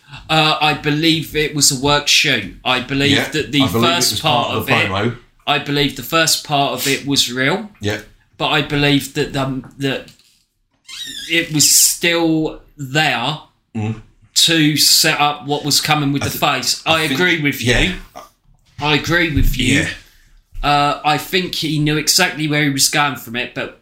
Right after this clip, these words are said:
Speaker 1: everything he
Speaker 2: Yeah.
Speaker 1: said, I think was true.
Speaker 2: Yeah. I, I especially, I love the moment when that guy in the crowd shouted, "We love you, bro."
Speaker 1: Mm.
Speaker 2: And he broke character and went, "Um, I love you too, man." <laughs>
Speaker 1: He, he broke character when he had the lantern.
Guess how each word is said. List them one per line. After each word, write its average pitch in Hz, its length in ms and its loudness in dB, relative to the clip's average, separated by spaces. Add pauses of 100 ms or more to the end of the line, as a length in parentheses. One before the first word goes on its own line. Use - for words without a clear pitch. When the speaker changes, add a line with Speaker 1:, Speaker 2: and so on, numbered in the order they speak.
(320)
Speaker 1:
everything 160 480 0
he 165 60 0
Speaker 2:
Yeah. - 180 2 (220)
Speaker 1:
said, - 80 0 (720)
I 131 40 -8
think 139 200 -2
was 123 120 -2
true. 98 400 -2
Speaker 2:
Yeah. 85 180 -4 (760)
I, 110 120 4
I 113 140 4 (220)
especially, 104 680 0
I 98 80 2
love 104 300 0
the 101 60 -2
moment 101 400 0
when 92 380 -2
that 92 280 -4
guy 101 240 0
in 92 80 -2
the 92 80 -4
crowd 90 360 -4
shouted, 87 380 -4
"We 98 100 -2
love 92 280 -2
you, 92 160 -4
bro." 85 320 -2 (200)
Speaker 1:
Mm. 123 220 -6
Speaker 2:
And 98 100 0
he 92 80 0
broke 95 320 -2
character 98 400 -2
and 92 80 0
went, 90 180 -2
"Um, 104 380 -2
I 98 60 -4
love 110 260 2
you 110 80 0
too, 123 260 0
man." 113 280 2
<laughs> - 680 -2
Speaker 1:
He, 160 200 2
he 156 300 0
broke 185 380 0
character 160 580 0
when 151 160 -2
he 151 40 2
had 147 200 0
the 143 80 -4
lantern. 135 420 -2